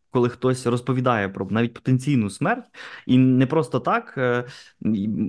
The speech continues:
такий комедійний фільм італійця Армандо Іанучі під назвою "Смерть Сталіна" в дві тисячі сімнадцятому році, в дуже ще вегет-, вегетаріанські часи в Російській Федерації,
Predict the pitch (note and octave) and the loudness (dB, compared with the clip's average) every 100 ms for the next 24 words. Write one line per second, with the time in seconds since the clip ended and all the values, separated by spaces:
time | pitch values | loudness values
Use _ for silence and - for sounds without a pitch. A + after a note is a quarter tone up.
0 | - B2 B2+ C3 B2 B2+ A#2 A#2 F3 E3 | -4 -6 2 2 4 6 4 2 0 0
1 | A2+ A2+ A#2 A2+ G2+ A2+ A2 A2 G#2+ G#2 | 0 -2 -2 -2 0 0 0 0 0 0
2 | A2+ F#3+ F#3+ D3+ C3+ - A#2+ A#2 A2 G#2 | 0 -2 -2 -6 -4 0 2 2 0 -6
3 | - A#2 G#2+ - D#3+ F3+ D#3 C3+ B2+ _ | -2 -2 -2 -4 -4 -2 -4 -6 -10 _
4 | _ _ A2 A2+ A#2+ B2+ A#2 - A#2 A2 | _ _ -4 0 0 0 -2 2 2 2
5 | - G#2 B2 F#3+ A#2+ A2+ C3+ A#2+ - G#2 | -2 0 0 0 -2 0 0 0 0 -2
6 | G#2+ A2 B2+ C3 B2 A#2 B2 A2+ - - | -2 0 2 2 2 2 2 -2 -6 -18
7 | _ _ _ - A3+ D#3 A#3+ F3 A2+ A2+ | _ _ _ -4 -2 -2 -4 -4 -2 -2
8 | A#2 A2 - G#2 G#2 G2+ G2+ A2 A#2+ F#3 | -2 -4 -2 0 2 2 0 0 0 0
9 | - B2 | -2 -6